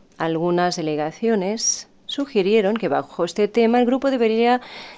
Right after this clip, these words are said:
examinar las oportunidades de las tecnologías emergentes en el ámbito de los sal para mitigar los riesgos, por ejemplo,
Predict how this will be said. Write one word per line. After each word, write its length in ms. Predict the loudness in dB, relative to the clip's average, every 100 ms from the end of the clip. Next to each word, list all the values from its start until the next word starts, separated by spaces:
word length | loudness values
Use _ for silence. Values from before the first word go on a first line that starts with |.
| -8
examinar 460 | -4 0 2 4
las 180 | 2 0
oportunidades 760 | -4 -6 -4 -2 0 2 0 -2
de 60 |
las 180 | -6 -8
tecnologías 560 | -4 -2 -2 -2 -2 -2
emergentes 560 | -2 -2 -2 -2 -4
en 80 | -4
el 120 | 0
ámbito 360 | 0 0 -2 -2
de 120 | -2
los 200 | -2 -6
sal 340 | -6 -4 -4 -2
para 280 | 0 0 2
mitigar 580 | 0 0 -2 0 -2 -6
los 200 | -8 -4
riesgos, 480 | 0 0 -2 -8 -8
por 160 | -8
ejemplo, 760 | -10 -4 0 0 0 0 0